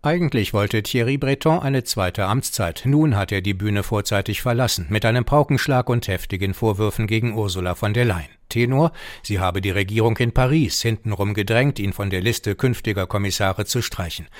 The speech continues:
ohne mit ihm darüber persönlich zu sprechen. Das Verhältnis zwischen beiden gilt seit langem als zerrüttet. Breton selbst musste sich bereits unabgesprochenes Verhalten nachsagen lassen. Im August hatte der unter anderem für Digitalpolitik zuständige Kommissar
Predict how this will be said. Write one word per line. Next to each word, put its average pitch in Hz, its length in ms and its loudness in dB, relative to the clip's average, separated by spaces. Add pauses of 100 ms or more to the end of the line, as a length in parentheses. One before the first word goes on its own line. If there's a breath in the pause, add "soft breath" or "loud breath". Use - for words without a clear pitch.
(200 loud breath)
ohne 131 320 6
mit 90 160 -4
ihm 95 160 -4
darüber 95 320 -2
persönlich 101 560 -2
zu 120 100 -6
sprechen. - 420 -8 (440 loud breath)
Das 127 160 0
Verhältnis 131 480 0
zwischen 101 280 -4
beiden 104 360 2
gilt 107 180 0
seit 113 240 -2
langem 92 320 -2
als - 320 -6
zerrüttet. - 560 -4 (300 loud breath)
Breton 123 340 0
selbst 143 380 -2
musste 98 280 -4
sich 92 280 -6
bereits 95 340 -4
unabgesprochenes 101 1080 -4
Verhalten 104 360 0
nachsagen 101 500 -2
lassen. - 300 -6 (380 loud breath)
Im 131 120 4
August 139 380 2
hatte 98 240 -4
der 87 140 -4
unter 90 260 -2
anderem 113 320 0
für 107 180 -2
Digitalpolitik 120 1000 0
zuständige 120 600 0
Kommissar 123 560 0